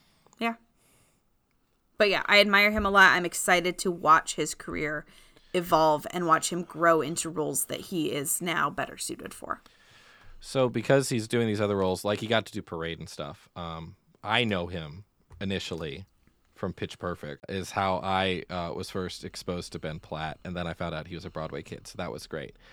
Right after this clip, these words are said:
Speaker 2: But he gets to do all these new shows, he gets to do all these new fun things, he's put out pop albums, and now he's done Parade, which was, as we've said, uh, as we've stated, by all accounts, an incredible show. And I think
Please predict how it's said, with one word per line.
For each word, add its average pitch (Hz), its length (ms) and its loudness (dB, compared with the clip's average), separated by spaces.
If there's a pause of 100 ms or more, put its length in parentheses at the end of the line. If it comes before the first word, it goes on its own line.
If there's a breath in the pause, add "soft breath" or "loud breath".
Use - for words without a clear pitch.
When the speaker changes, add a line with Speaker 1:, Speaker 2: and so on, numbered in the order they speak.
(180 soft breath)
Speaker 2:
But 113 160 -2
he 117 100 -4
gets 127 180 0
to - 60 -18
do 120 120 2
all 117 100 4
these 120 200 -4
new 123 120 -2
shows, 117 340 2
he 113 60 -10
gets 117 200 -4
to 120 80 -4
do 110 40 0
all 104 120 0
these 104 160 -8
new 110 100 -4
fun 104 220 -4
things, 95 360 -6
he's 92 100 -12
put - 180 -10
out 92 160 -8
pop 92 240 -8
albums, 87 420 -8
and 98 80 -10
now 90 140 -6
he's 101 140 -8
done 117 180 -2
Parade, 135 420 -2 (300 soft breath)
which 113 260 -4
was, 107 320 -2 (260)
as 95 180 -4
we've 95 120 -6
said, 104 280 0 (240)
uh, 101 240 -8
as 120 260 4
we've 110 140 -2
stated, 104 480 -2
by 95 100 -2
all 95 140 0
accounts, 92 400 -8
an 87 60 -10
incredible 85 360 -8
show. 95 360 -2 (200 soft breath)
And 104 340 -2
I 98 180 -6 (160)
think 151 520 -2